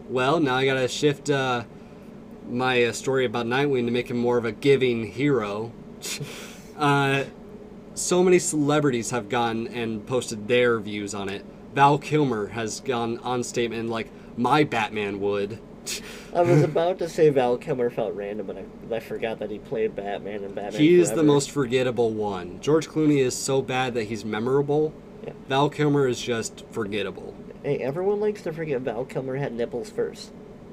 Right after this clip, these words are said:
Speaker 1: Yeah, that's something else about his, uh, one. But anyways, <laughs> um,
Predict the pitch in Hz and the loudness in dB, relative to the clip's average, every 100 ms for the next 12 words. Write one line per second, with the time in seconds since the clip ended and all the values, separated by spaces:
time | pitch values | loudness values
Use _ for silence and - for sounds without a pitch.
0 | 139 156 156 143 139 139 127 143 143 143 | 0 4 6 4 2 0 -2 -2 -2 -2
1 | 131 117 110 107 113 104 107 104 107 101 | -2 -2 -4 -6 -8 -8 -8 -4 -2 -2
2 | 101 104 104 101 - - - - - 110 | -4 -6 -6 -8 -14 -18 -18 -20 -10 -4
3 | 107 107 107 107 - - - - - - | -2 -2 -4 -6 -12 -18 -18 -18 -18 -4
4 | 151 151 175 170 127 120 110 95 143 - | -2 4 6 6 4 -4 -6 -4 -4 -4
5 | - - - - - - - 127 135 139 | -6 -10 -16 -18 -18 -18 -10 -2 0 2
6 | 135 131 120 | 0 0 -2